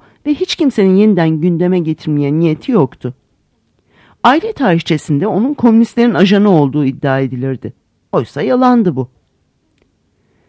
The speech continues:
Sao'nun babası üniformalı bir uşak, Nîmes yakınlarında büyük bir malikanesi olan aristokrat bir Fransız albayının emireriydi.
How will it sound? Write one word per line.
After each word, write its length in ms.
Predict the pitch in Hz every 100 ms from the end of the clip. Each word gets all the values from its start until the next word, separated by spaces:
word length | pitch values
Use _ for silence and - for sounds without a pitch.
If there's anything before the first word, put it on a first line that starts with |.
| _ _
Sao'nun 460 | - 427 453 330
babası 380 | 190 147 151 -
üniformalı 640 | 214 254 311 311 262 170 131
bir 100 | 135
uşak, 480 | 139 - 190 - _ _ _ -
Nîmes 280 | 330 403 320
yakınlarında 720 | - 175 156 143 135 165 196
büyük 220 | 277 277
bir 80 | 208
malikanesi 760 | 175 175 170 190 175 175 -
olan 320 | 202 139 147 -
aristokrat 600 | 196 226 294 285 339 339
bir 80 | 269
Fransız 420 | - 254 233 151
albayının 500 | 160 139 147 180 247
emireriydi. 720 | 190 170 143 127 113 110 120